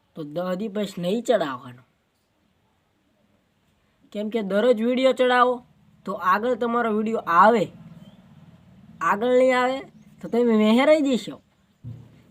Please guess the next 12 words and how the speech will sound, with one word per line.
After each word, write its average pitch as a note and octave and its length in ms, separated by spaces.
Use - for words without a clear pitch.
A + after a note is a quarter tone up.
તો - 100
આપણે G#3+ 280
વહેર G#3 340
નહીં C4+ 220
રહેવાનું. B3 420
આજ G#3 240
વીડિયો B3+ 300
ચડાવો C4+ 360
તો C4 120
કાલે A#3 280
ચડવો C4+ 360
જોઈએ, D3+ 320